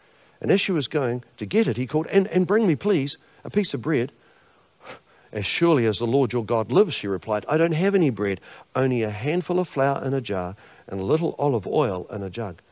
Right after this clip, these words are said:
I'm going, see, sorry, I'm gathering a few sticks to take home,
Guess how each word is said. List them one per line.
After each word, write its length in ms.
I'm 200
going, 400
see, 180
sorry, 320
I'm 140
gathering 500
a 60
few 200
sticks 360
to 80
take 260
home, 260